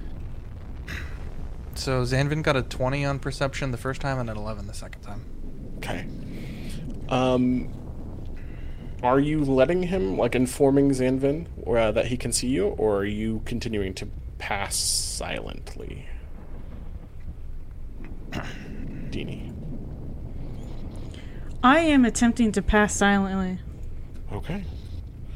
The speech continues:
Speaker 3: As quietly as possible, 'cause I'm still not seeing anything. <laughs> So.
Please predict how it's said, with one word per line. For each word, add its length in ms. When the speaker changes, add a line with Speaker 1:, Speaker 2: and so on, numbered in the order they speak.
Speaker 3:
As 240
quietly 560
as 120
possible, 560
'cause 120
I'm 160
still 260
not 240
seeing 260
anything. 460
<laughs> 180
So. 180